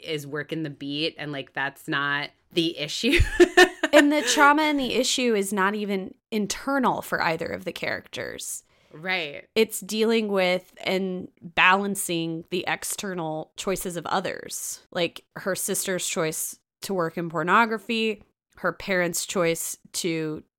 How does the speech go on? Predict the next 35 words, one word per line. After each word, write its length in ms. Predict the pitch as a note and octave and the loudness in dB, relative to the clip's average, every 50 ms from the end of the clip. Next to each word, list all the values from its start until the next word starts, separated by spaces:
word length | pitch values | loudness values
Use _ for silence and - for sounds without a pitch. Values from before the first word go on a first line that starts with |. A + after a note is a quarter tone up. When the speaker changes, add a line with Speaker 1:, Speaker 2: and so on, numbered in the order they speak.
| _ _ - | _ _ -8
Speaker 2:
disown 480 | - E3 - - G3+ F#3+ G3+ G#3 G#3 G3+ | -8 -6 -2 0 2 2 2 2 0 0
her, 360 | G3 G#3 G3 G3 G3 F#3+ - E3 | 0 0 2 2 0 0 -2 -4
right, 260 | F3 F#3 - - F#3+ | -4 -4 -4 -2 -2
not 220 | F#3+ F#3 E3+ F3 | 0 0 0 0
disown 380 | F3 E3 - - D#3+ D#3 D#3 D#3 | -2 -4 -4 -2 -4 -4 -4 -6
her, 200 | D3 D#3+ E3 - | -8 -8 -8 -8
but 320 | - - - - - - _ _ _ _ _ _ - | -8 -8 -8 -8 -10 -10 _ _ _ _ _ _ -10
Speaker 1:
Yeah, 280 | - B3+ F4+ F4 C#4 A3 | -6 -6 -4 -4 -2 -2
they 140 | A3+ B3+ | -2 -2
disown 420 | A#3+ D4 D#4 - - A3 G3+ G3 F#3+ | -2 -4 -8 -6 -6 -6 -6 -4 -6
this 160 | F3 F3 - | -8 -8 -8
sister. 500 | - - E3+ D#3+ - - E3+ E3 E3+ F3 _ _ _ _ _ - | -8 -10 -10 -10 -10 -12 -12 -12 -12 -14 _ _ _ _ _ -10
Yeah. 320 | A3 A#3+ G3 C3+ - - F3 F3+ _ _ - - | -6 -6 -6 -6 -8 -12 -16 -18 _ _ -4 6
Speaker 2:
Well, 220 | D4 D#4+ D4 B3+ | 8 8 10 10
and 160 | B3 B3 A#3 | 8 0 0
trying 420 | - C#4 A3+ A3 G#3+ G#3+ G3+ G#3 - | 0 0 2 2 0 -4 -6 -10 -10
to 140 | - - G#3+ | -8 -6 -4
get 300 | F3+ F#3 E3+ E3 - - - | -2 -2 -2 -2 -2 -2 -2
Alpha 440 | D#3+ D#3+ E3 - - F3 E3 E3 | -2 0 -2 -4 -6 -8 -10 -8
to 220 | D#3+ - F#3 E3 - | -8 -8 -8 -10 -10
join 420 | - - - G3 E3+ E3 D#3+ E3 | -10 -12 -10 -10 -8 -8 -10 -12
them 160 | D#3+ D#3 D3+ | -14 -14 -14
in 120 | - D3 D3+ | -14 -12 -12
that. 320 | C#3+ C#3 C#3+ D3 D#3 - - - | -10 -10 -10 -10 -10 -12 -12 -8
And, 380 | - F3 E3 D#3+ D3+ D3+ D3+ | -6 -6 -6 -6 -8 -10 -10
Speaker 1:
Right. 300 | D#3 D#3+ C#3 C#3 - - - - - - - - - - _ _ _ _ _ _ _ - | -10 -8 -10 -10 -12 -14 -18 -20 -20 -20 -20 -20 -20 -20 _ _ _ _ _ _ _ -2
Speaker 2:
you 120 | - B3+ | 0 2
know, 120 | C4 A#3 G3 | 4 4 2
it's 140 | G#3 G3+ - | 0 0 0
not 120 | A3+ G3+ | -2 0
like 180 | G3 G3 F#3 - | 0 -2 -2 0
Alpha 340 | - E3+ E3+ E3 - E3+ E3 | 0 0 0 -2 -4 -6 -4
has 220 | E3 E3+ D#3 - | -6 -8 -8 -4
lost 320 | D#3 D3+ D3 D#3 - - - | -4 -2 -2 -2 -4 -4 -4
all 240 | - D#3+ D3+ D3+ D3 | -2 -2 -2 -2 -4